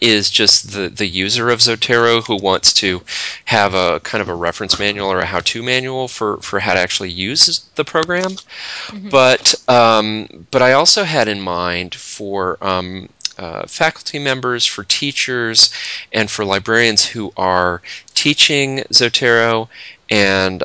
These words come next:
Speaker 1: um, uh, supporting Zotero in their libraries, I really wanted to kind of, um, document and, and discuss some of the, the best practices and ideas that I've arrived at. And I, I don't think that I've solved every problem by any means, or,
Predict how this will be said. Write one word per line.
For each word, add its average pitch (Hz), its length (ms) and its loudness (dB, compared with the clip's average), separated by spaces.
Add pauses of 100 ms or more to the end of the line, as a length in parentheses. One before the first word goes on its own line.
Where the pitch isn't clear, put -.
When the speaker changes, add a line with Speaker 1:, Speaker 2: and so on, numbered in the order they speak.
Speaker 1:
um, 90 640 2
uh, 82 560 -6
supporting - 600 2
Zotero 113 440 2
in 101 60 -2
their 92 120 -2
libraries, 107 640 2
I 110 40 0
really 143 360 -2
wanted 107 360 2
to 95 280 0
kind 95 300 0
of, 90 180 -2 (580)
um, 95 420 2 (100)
document 127 760 2
and, 98 380 2
and 101 200 -2
discuss 101 520 4
some 101 340 4
of 98 180 -4
the, 90 300 -2 (120)
the 98 100 -4
best 92 300 2
practices 104 680 0
and 95 140 -2
ideas 95 580 0
that - 180 0
I've 90 240 0
arrived 123 460 -2
at. 156 380 0
And 104 100 0
I, 104 160 0 (140)
I 98 160 -2
don't 110 280 -4
think 120 260 -6
that 101 100 0
I've 95 160 0
solved 92 400 0
every 92 200 -2
problem 123 420 0
by 107 120 4
any 107 200 0
means, 123 420 -2
or, 104 220 2